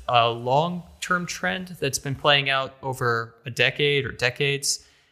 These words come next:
Is it a midterm trend? Is it something that's really acute and related to the pandemic? You know, eh, help us understand the big picture here, uh, before we get into the details.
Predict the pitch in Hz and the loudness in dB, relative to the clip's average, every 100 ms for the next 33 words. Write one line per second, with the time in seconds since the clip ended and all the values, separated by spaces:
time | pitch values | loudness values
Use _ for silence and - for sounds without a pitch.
0 | _ _ 127 117 117 110 120 143 - 139 | _ _ 2 4 4 2 -2 -2 -2 -2
1 | 131 - 135 131 120 107 - 131 120 120 | -4 -2 -2 -2 -2 -4 0 0 0 -4
2 | 110 - 123 127 117 104 - 135 143 143 | -6 -4 -2 0 0 -2 -4 -4 -2 -6
3 | - 127 110 110 117 147 156 - 160 170 | -10 -10 -8 0 2 2 -4 -10 -6 -2
4 | 160 156 170 180 185 - _ _ _ _ | 0 -2 -4 -6 -14 -20 _ _ _ _
5 | _ _ 165 139 - - - - - 156 | _ _ -4 -2 -2 -8 -12 -4 0 4
6 | 156 - 143 120 - 131 127 123 - - | 4 4 2 -2 0 2 2 -2 -8 -14
7 | _ - 127 139 147 147 131 - 117 127 | _ -6 0 2 2 0 -4 -4 -4 -2
8 | 117 113 107 _ - 127 117 120 - 120 | 0 -2 -4 _ 0 4 4 4 0 2
9 | 120 117 113 - 110 104 110 - - - | 2 0 -2 -10 -10 -4 -4 -2 -4 -4